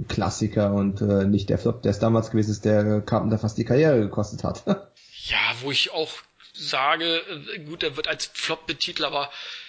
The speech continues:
Speaker 2: hallo, ich meine, der hat in Deutschland, ich glaub, über zweieinhalb Millionen Zuschauer, äh, The Thing.
Speaker 1: Ja.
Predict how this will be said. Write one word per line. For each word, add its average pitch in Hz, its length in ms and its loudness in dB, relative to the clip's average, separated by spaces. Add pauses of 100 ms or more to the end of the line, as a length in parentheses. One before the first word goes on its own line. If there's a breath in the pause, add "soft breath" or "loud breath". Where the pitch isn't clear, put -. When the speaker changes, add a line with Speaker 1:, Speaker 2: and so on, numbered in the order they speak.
(140 loud breath)
Speaker 2:
hallo, 151 400 -2
ich 143 140 -6
meine, 143 100 -2
der 143 100 0
hat 135 120 -4
in 139 100 -6
Deutschland, 143 720 -4 (300)
ich - 80 -18
glaub, 160 140 -4
über 160 180 -4
zweieinhalb 151 400 -4
Millionen 143 200 -6
Zuschauer, 185 520 -6 (140)
äh, - 120 -10
The 131 140 -8 (180)
Thing. - 100 -10 (720)
Speaker 1:
Ja. 101 300 0